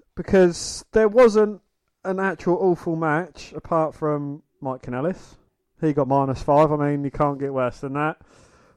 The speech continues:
But each show had a good standout match apart from the Battle Royal, but, you know, the end of the men's Battle Royal was probably the better bit of that.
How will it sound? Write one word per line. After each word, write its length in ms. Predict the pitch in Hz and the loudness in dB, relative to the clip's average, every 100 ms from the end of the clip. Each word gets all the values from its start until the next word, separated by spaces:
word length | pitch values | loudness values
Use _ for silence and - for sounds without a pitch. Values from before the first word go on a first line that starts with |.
| - | 2
But 360 | 175 175 170 _ _ 208 | 6 6 4 _ _ 2
each 220 | 208 180 | 2 -2
show 560 | - - 196 175 165 | -16 -4 2 4 4
had 340 | 160 180 165 156 - - _ _ _ _ _ _ _ - - - - | 2 0 -2 -4 -10 -18 _ _ _ _ _ _ _ -20 -20 -20 -14
a 120 | 165 | -14
good 280 | - 185 160 | -2 0 0
standout 480 | - 175 156 151 156 | -2 -4 -2 -4 -4
match 220 | 151 139 | -8 -8
apart 300 | - 170 139 | -4 -4 -4
from 80 | 147 | -10
the 80 | |
Battle 260 | 135 147 143 | -8 -6 -6
Royal, 380 | 131 131 135 135 | -6 -4 -2 -2
but, 420 | 139 139 139 - _ _ _ _ - | -2 0 -2 -6 _ _ _ _ -8
you 80 | 165 | -2
know, 180 | 151 | -2
the 220 | 151 160 175 | 0 0 0
end 220 | 165 151 | 0 -2
of 80 | 139 | -4
the 80 | |
men's 260 | 143 151 139 | -2 -4 -2
Battle 240 | 165 147 | 0 0
Royal 220 | 135 139 139 | 2 2 0
was 120 | 135 | -2
probably 280 | 151 139 127 | -2 -2 -4
the 80 | |
better 240 | 120 151 127 | 0 -2 0
bit 160 | 135 | -4
of 100 | 131 | -2
that. 300 | 131 127 139 | 0 0 -2